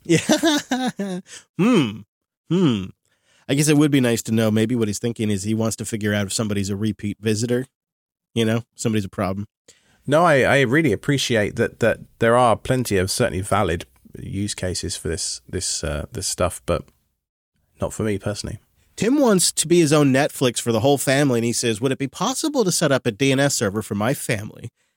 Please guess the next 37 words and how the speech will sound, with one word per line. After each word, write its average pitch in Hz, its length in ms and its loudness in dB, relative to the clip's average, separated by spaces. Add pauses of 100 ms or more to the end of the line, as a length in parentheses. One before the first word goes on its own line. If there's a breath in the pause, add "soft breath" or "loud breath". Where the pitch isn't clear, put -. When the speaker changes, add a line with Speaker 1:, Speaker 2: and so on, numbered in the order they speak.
(240)
Speaker 1:
that 117 100 -2
points 151 260 2
all 143 180 2
their 214 100 2
traffic 127 480 -2
to 127 120 -4
a 107 60 -2
self-hosted 135 640 -2
reverse 117 300 0
proxy 110 420 0
on 98 120 -2
my 156 180 4
network 113 440 2 (380)
that 135 100 2
would, 127 380 2
that 139 120 2
would 131 140 0
then 151 220 4
route 135 260 2
traffic 127 420 -2
for - 180 -10
each 160 220 -2
of 151 60 -8
the 143 80 -2
locations 113 720 0 (100)
through 123 220 -6
a 107 40 -2
single 143 520 2
I 110 200 2
P? - 340 0 (560)
Obviously, 151 560 2
I'm 131 140 2
a 131 40 2
little 143 160 2
new 139 120 4
to 120 60 -2
proxies, 113 680 -2